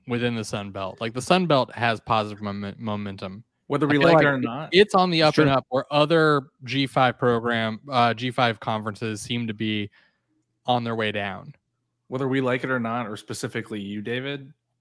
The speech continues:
Speaker 2: the Sun Belt could become the premier G five conference. And we're in it
Speaker 3: Yeah.
Speaker 2: already.
Speaker 3: Would you, would you rather be in the premier G five conference or be, uh,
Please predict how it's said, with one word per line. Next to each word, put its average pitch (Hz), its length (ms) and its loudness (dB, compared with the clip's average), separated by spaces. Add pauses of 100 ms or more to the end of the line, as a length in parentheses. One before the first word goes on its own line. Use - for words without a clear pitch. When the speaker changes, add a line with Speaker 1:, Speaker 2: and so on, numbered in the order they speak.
(1300)
Speaker 2:
the - 80 -18
Sun 120 220 -4
Belt - 260 -6
could 120 240 -6
become 101 640 -8 (580)
the 117 80 -12
premier 104 380 -6
G 101 200 -10
five 90 580 -8
conference. - 680 -16 (1080)
And 131 160 -2
we're 123 120 2
in 107 120 0
it 98 80 -4
Speaker 3:
Yeah. 175 60 0 (180)
Speaker 2:
already. 127 380 4
Speaker 3:
Would 139 140 6
you, 165 200 -2 (100)
would 127 260 0
you 147 120 4
rather 127 320 4
be 117 460 -6
in 107 160 -8
the 104 100 -4
premier 101 440 4
G 92 200 0
five 92 260 2
conference 92 520 -4 (100)
or 95 240 4
be, 87 680 0
uh, 78 440 2